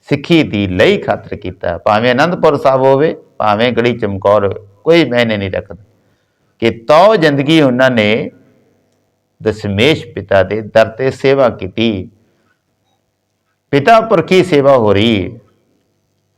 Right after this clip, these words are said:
ਗੁਰੂ ਤੇਗ ਬਹਾਦਰ ਪਾਤਸ਼ਾਹ ਦੇ ਚਰਨੀ ਇਹਨਾਂ ਦੇ ਅੱਗੇ ਪਿਤਾ ਜੀ ਉਹ ਸੇਵਾ ਕਰਦੇ ਸੀ ਭਾਈ।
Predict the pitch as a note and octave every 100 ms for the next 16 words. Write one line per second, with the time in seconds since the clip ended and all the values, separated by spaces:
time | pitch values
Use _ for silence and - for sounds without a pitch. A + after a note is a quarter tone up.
0 | _ _ _ _ G#2+ G#2 F#2 - F3+ G#3
1 | D#3+ C#3+ - B2 - A2+ A2 - A2+ G#2+
2 | G#2+ G#2 G2 G2+ G#2 A2+ D#3+ F#3 E3+ D#3
3 | A#2 C3+ C3+ B2+ C3+ A2+ G#2 F2+ - _
4 | _ _ _ _ _ _ _ _ - F3
5 | F3 C3 C#3+ C#3 A#2 A2+ A2 G#2+ G#2 G2+